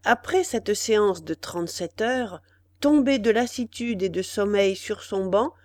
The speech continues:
et réveillé par l'huissier quand ce fut son tour de voter, entr'ouvrit les yeux,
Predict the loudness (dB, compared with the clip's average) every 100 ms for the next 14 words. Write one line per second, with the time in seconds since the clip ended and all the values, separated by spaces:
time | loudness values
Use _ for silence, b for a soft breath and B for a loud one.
0 | b _ _ -8 -2 0 4 2 2 -2
1 | -2 -10 -6 -6 -6 -2 0 -2 -6 -12
2 | -10 -10 -10 -6 -6 -4 -4 -2 -2 -2
3 | -4 -4 -6 b b b b b b _
4 | 0 0 2 2 4 4 4 4 0 0
5 | 0 0